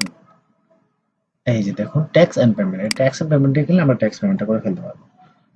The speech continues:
তো এখানে দেখুন, আমরা ট্যাক্স পেমেন্ট করতে গেলে আমরা যদি সেটি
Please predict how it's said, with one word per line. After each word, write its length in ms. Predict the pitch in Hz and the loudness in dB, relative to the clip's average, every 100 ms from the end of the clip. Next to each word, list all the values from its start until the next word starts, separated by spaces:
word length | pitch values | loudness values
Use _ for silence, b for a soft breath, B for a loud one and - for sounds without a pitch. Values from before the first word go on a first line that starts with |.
| - | 2
তো 80 | 156 | 4
এখানে 240 | 151 156 | 6 8
দেখুন, 220 | 147 143 | 6 6
আমরা 180 | 143 131 | 4 4
ট্যাক্স 280 | 123 135 - | 4 4 4
পেমেন্ট 260 | 143 131 | 2 4
করতে 320 | 127 135 143 123 | 0 0 0 2
গেলে 320 | 123 143 117 | 2 2 2
আমরা 300 | 123 120 120 | 0 2 2
যদি 200 | 123 123 | 0 0
সেটি 500 | 135 117 127 127 | 0 0 0 0